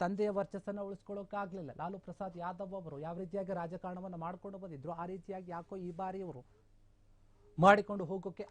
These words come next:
ಆಗ್ಲಿಲ್ಲ ಅಂತ ಅನ್ಸುತ್ತೆ. ಹೀಗಾಗಿ ಎಲ್ಲೋ ಒಂದ್ ಕಡೆ ತೇಜಸ್ವಿ ಯಾದವ್ ಅವರ ಒಂದು ನಾಯಕತ್ವದ ಮೇಲೇನೆ ಈಗ ಪ್ರಶ್ನೆಗಳು ಹುಟ್ಕೊಳ್ತಾ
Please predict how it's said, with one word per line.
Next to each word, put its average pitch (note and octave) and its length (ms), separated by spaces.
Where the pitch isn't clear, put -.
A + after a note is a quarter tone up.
ಆಗ್ಲಿಲ್ಲ G3+ 380
ಅಂತ F#3+ 120
ಅನ್ಸುತ್ತೆ. D3+ 420
ಹೀಗಾಗಿ G#3+ 460
ಎಲ್ಲೋ G#3 200
ಒಂದ್ F3 140
ಕಡೆ - 160
ತೇಜಸ್ವಿ F#3+ 480
ಯಾದವ್ F3 320
ಅವರ F#3 180
ಒಂದು E3+ 100
ನಾಯಕತ್ವದ F3+ 600
ಮೇಲೇನೆ F#3 360
ಈಗ E3 100
ಪ್ರಶ್ನೆಗಳು F3+ 420
ಹುಟ್ಕೊಳ್ತಾ F3+ 460